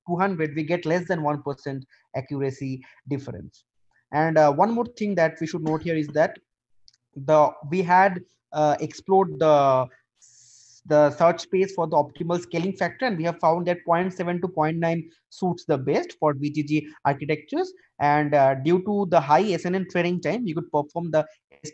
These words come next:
T D B training for only five epochs. So I will, uh, request Akshay to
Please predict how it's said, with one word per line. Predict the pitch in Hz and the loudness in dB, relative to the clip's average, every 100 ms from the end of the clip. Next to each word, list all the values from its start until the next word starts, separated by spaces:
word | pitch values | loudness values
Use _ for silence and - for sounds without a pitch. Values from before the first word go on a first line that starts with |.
| - | -12
T | |
D | 160 156 | -6 -4
B | 165 - | -4 -4
training | 151 151 156 | -4 -4 -4
for | 143 | -4
only | 139 135 127 | -4 -6 -6
five | 117 123 | -6 -6
epochs. | 120 123 - _ - | -10 -14 -14 _ -20
So | - | -14
I | 135 | -12
will, | - - | -12 -8
uh, | 139 131 | -2 -2
request | 143 156 156 - | -2 -4 -6 -6
Akshay | 135 - 156 | -8 -8 -8
to | 143 | -10